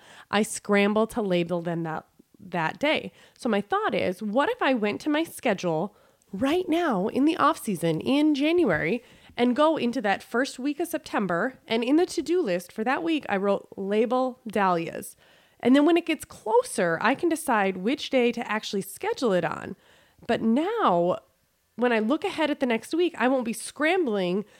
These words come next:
and something that I have to hurry up and react to because of frost. So I can plan out a time to label the dahlias and make the entire process just way more enjoyable.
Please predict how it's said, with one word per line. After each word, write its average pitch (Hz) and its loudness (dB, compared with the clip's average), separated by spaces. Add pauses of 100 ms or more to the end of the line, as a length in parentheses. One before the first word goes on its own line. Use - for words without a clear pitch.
(220)
and 226 2
something 262 0
that 214 0
I 202 0
have 226 -4
to 240 -6
hurry 294 -2
up 285 0
and 220 2
react 247 0
to 196 -2
because 208 -2
of 196 -2
frost. - -2
So - -2
I 226 0
can 254 -8
plan 339 -4
out 311 2
a 269 -4
time 302 -4
to 220 -4
label 247 0
the 262 -2
dahlias 202 0
and 202 -2
make 240 0
the 240 -2
entire 233 -2
process 220 -4
just 208 -8
way 190 -2
more 175 0
enjoyable. - -8